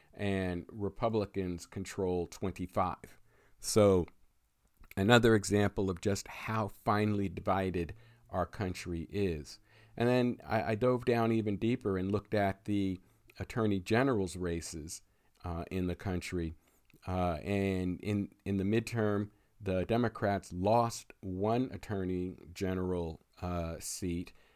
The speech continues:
uh, in the country, and Republicans gained one. Uh, so basically a net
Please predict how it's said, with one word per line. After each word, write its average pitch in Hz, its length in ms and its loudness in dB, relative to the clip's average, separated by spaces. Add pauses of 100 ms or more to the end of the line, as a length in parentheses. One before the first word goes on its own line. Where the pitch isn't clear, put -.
(180)
uh, 82 320 -6
in 90 220 -4
the 82 60 -6
country, 87 640 -6
and 92 300 -4
Republicans 95 720 -2
gained 101 540 -2
one. 78 480 -6 (560)
Uh, 87 320 -6
so 92 600 0 (280)
basically 98 600 0
a 90 40 0
net 95 500 0